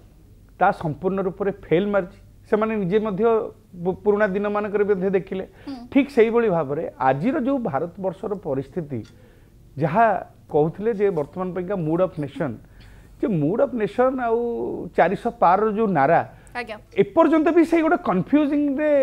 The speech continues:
Speaker 1: ରହିଗଲା। ଯେମିତି ଆପଣ ଏଇନା କହିଲେ ଯେ ତିନିଶହ ତିନି ପାଇଥିଲା, ଚାରିଶହ ସିଟ୍ର କ'ଣ?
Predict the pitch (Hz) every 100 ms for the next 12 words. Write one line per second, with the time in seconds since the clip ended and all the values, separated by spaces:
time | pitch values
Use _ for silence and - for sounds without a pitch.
0 | 233 220 214 262 240 220 247 240 262 240
1 | 240 240 247 247 240 254 220 226 - 247
2 | 254 233 233 247 - 277 269 190 - 208
3 | 220 202 220 214